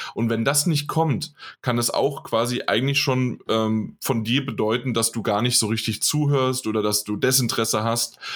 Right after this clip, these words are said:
Ähm, oder aber auch umgekehrt, wenn du zu häufig das machst, dass du zu affektierst wirst, sonst wie was. Also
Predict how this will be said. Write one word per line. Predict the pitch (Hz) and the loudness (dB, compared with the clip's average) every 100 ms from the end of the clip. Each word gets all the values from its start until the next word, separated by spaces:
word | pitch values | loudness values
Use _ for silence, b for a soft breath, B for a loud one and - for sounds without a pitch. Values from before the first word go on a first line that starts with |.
| B B - | B B 0
Ähm, | 113 110 - | 2 0 -2
oder | 160 147 107 | 0 0 0
aber | 80 101 | 0 0
auch | 82 104 - | 0 0 -2
umgekehrt, | 160 180 - 101 101 - | 0 0 0 0 0 0
wenn | 113 | 0
du | 113 | 0
zu | 104 - 113 95 | 0 0 0 0
häufig | 123 180 180 147 | 0 0 -2 -2
das | 107 101 104 | 2 2 2
machst, | 98 127 - - - | 0 0 -4 -8 -4
dass | 76 113 | -2 0
du | - 120 | 0 -2
zu | - - | 0 0
affektierst | 110 123 - - 156 147 147 | 0 -2 -2 0 2 0 -2
wirst, | 131 135 127 - | 0 2 2 0
sonst | 127 135 | 2 2
wie | 127 | 2
was. | 113 110 | 0 0
Also | 110 113 | 0 0